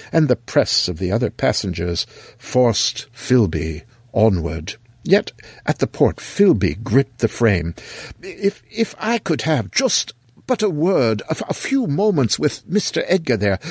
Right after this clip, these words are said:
just a moment or two of conversation might," "No," Hillier said, and they were through and into Vasco's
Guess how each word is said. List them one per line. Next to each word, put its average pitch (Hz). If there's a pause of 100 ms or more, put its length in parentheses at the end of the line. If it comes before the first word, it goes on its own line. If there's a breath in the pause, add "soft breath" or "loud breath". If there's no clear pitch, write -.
(160 loud breath)
just -
a 151
moment 175
or 131
two 156
of 107
conversation 151
might," 147
"No," 113 (560)
Hillier 82
said, 110 (800)
and 98 (360 soft breath)
they 78
were 78
through 151
and 143
into 160
Vasco's 127